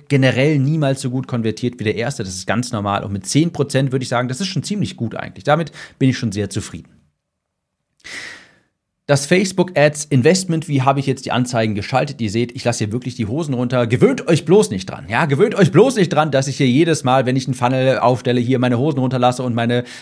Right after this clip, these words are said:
äh, meine Kennzahlen hier preisgebe. Macht man normalerweise nicht, Leute, aber ihr habt das ja, wir haben das ja alle hier zusammen quasi aufgebaut, deshalb, ähm, erzähle ich das hier auch nochmal so transparent.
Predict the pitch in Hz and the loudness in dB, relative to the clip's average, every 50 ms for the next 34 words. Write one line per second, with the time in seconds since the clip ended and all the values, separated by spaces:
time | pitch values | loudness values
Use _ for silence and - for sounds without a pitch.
0 | - - - 120 123 123 123 123 123 131 123 - 156 175 196 185 - 151 143 143 | -18 -6 -2 0 0 2 2 2 2 2 2 2 0 0 0 0 2 2 4 4
1 | 139 135 139 131 139 - 120 123 143 139 - 139 131 123 123 151 - - 156 156 | 4 4 4 2 2 0 2 2 2 0 0 -2 0 2 2 0 0 0 -2 -2
2 | 151 143 151 170 180 175 170 180 175 180 190 240 240 - 214 208 208 202 202 202 | 0 2 4 4 4 6 6 4 4 4 4 2 2 2 2 2 2 2 2 0
3 | 196 - - 117 127 127 135 139 139 139 - - - - _ _ _ - 127 120 | 0 2 2 2 4 4 4 2 2 0 -8 -18 -20 -20 _ _ _ -2 2 2
4 | 120 113 135 135 - 123 113 - 120 113 107 113 117 127 120 120 - 104 110 110 | 2 2 0 0 0 -2 0 2 2 2 2 2 0 0 0 0 0 0 2 2
5 | 117 110 - 117 104 107 110 113 113 113 - - _ _ 123 120 113 113 - 107 | 0 -2 -2 0 0 0 0 0 -2 -4 -8 -14 _ _ -2 0 0 0 2 2
6 | 131 147 139 127 123 123 117 110 110 - 113 107 - - - - _ _ - 98 | 2 2 2 0 -2 -2 -2 0 -2 -2 -2 -2 -2 -8 -16 -20 _ _ -8 -6
7 | 98 98 104 - - - 113 - - 101 101 92 95 92 - 92 92 95 92 92 | -4 -4 -6 -6 -10 -12 -10 -6 -4 -4 -4 -4 -6 -6 -6 -6 -4 -4 -6 -6
8 | 98 92 - - - 85 90 - - - - - 101 95 - - - - - - | -6 -8 -10 -8 -8 -6 -6 -8 -10 -12 -8 -6 -6 -6 -6 -8 -10 -14 -20 -20